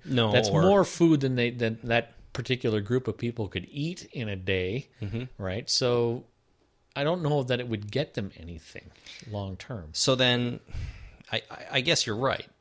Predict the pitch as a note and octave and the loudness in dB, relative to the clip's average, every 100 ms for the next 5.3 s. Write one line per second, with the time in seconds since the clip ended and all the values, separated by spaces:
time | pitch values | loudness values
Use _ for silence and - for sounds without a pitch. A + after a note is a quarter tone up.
0 | _ _ _ - A2+ - - - G3 F#3+ | _ _ _ -2 0 0 -2 -2 0 0
1 | D#3 C3 - C#3 C3 A#2+ - - A2 G2+ | 0 -2 -4 -2 -2 -4 -4 -4 -4 -4
2 | F#2 F#2+ A2 A2 - - A2+ G#2+ F#2+ - | -6 -4 -4 -4 -8 -4 -2 -2 -4 -6
3 | A2 F#2+ F#2 B2+ F2+ F#2+ G#2 G2+ F#2 G2+ | -4 -4 -2 0 0 2 0 0 -2 -2
4 | - - - G2 F2+ F#2 G2 G#2 - F2 | -2 -4 -10 -8 -4 -2 -2 -4 -6 -6
5 | F#2+ C3 | -4 -6